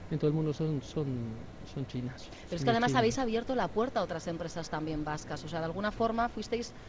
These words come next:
Speaker 2: ¿no? avanzadilla.
Speaker 1: Bueno, nosotros somos una cooperativa.
Speaker 2: Ujú.
Speaker 1: Eh,
Speaker 2: Sí, efectivamente,
Speaker 1: entonces
Speaker 2: sois, eh,
Speaker 1: tenemos
Speaker 2: seis, ¿verdad? Eh,
Speaker 1: Sí,
Speaker 2: las cooperativas en el
Speaker 1: sí, y tenemos una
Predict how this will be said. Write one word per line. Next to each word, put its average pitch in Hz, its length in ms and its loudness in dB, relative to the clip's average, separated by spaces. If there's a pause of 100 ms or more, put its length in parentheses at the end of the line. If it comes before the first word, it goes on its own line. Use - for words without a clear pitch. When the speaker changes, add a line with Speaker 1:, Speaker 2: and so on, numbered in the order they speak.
(260)
Speaker 2:
¿no? 214 180 -2
avanzadilla. 180 800 0 (240)
Speaker 1:
Bueno, 160 140 0 (160)
nosotros 160 480 2
somos 196 260 4
una 190 160 6
cooperativa. 135 600 4 (180)
Speaker 2:
Ujú. 185 340 0
Speaker 1:
Eh, 139 440 6
Speaker 2:
Sí, - 80 2
efectivamente, 180 580 8
Speaker 1:
entonces 277 60 4
Speaker 2:
sois, 240 320 2
eh, 202 180 0
Speaker 1:
tenemos 175 280 8
Speaker 2:
seis, 185 280 6
¿verdad? 170 340 0 (140)
Eh, 196 120 0
Speaker 1:
Sí, 185 60 8
Speaker 2:
las 156 140 10
cooperativas 156 540 2
en 160 80 -4
el - 40 -4
Speaker 1:
sí, 156 500 4 (140)
y 165 180 2
tenemos 165 380 2
una 156 640 2